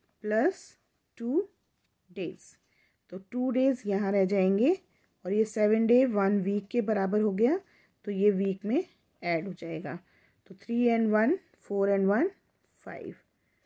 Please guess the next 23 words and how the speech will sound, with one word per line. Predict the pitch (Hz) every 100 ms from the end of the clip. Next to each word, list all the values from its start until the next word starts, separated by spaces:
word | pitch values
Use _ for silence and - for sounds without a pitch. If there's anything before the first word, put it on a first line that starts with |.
| _ _ _
ओके, | 233 339 381 _ _ _ _ _ -
it | 190
means | 240 285 - - - _ _ _ _ _ _ _ _ _ _ _ _ _ _ _ _ _ _ _ 214
फाइव | 214 262
वीक | 226 254 247
और | 247
टू | 240 233
डेज | 220 240 262
उसने | 233 - 240 403 - _
नैनीताल | 196 190 208 208 196 196
और | 220
देहरादून | 202 185 175 185 185
में | 262 403 _ -
स्पेंड | - - 175 170
किए | - 175 180
हैं। | 180 - _ _ _ _ _ _ _ _ -
इसका | - - 190
मतलब | 190 208 262 403 - _ 185
एट | 214 262 269 208
वीक्स | 196 214 262 359 - - _
थ्री | - 247 302 339
डेज | 220 214 196 269 320 - 185
माइनस | 185 165 170 220 403 -